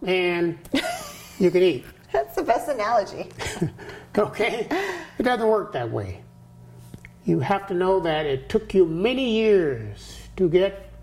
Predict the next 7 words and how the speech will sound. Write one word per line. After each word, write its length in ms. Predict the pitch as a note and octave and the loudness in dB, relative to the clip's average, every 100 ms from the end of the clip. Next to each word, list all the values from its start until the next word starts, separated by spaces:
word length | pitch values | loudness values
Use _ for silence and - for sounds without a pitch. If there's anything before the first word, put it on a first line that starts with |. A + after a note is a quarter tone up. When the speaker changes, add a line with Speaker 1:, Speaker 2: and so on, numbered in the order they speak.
| - | -4
Speaker 1:
from 480 | E3 D#3+ D#3 D#3 D#3+ - - | -2 0 -2 -4 -8 -14 -14
Speaker 2:
Mm-hmm. 420 | D#3+ D3+ D#3+ E3 E3+ - - - - - - - - | -14 -12 -12 -12 -14 -16 -18 -18 -18 -18 -18 -16 4
Speaker 1:
four 260 | G3 G3 | 6 6
point 260 | G3 G#3 F3+ | 4 2 2
nine 260 | F#3 F#3+ F3+ | 0 0 0
percent 500 | E3+ - F#3+ G3 - - - - - - - - - - | -2 2 4 4 0 -10 -20 -18 -18 -18 -18 -18 -12 2
to 540 | E3+ D#3+ D#3 D3+ D3+ | 4 4 2 0 -4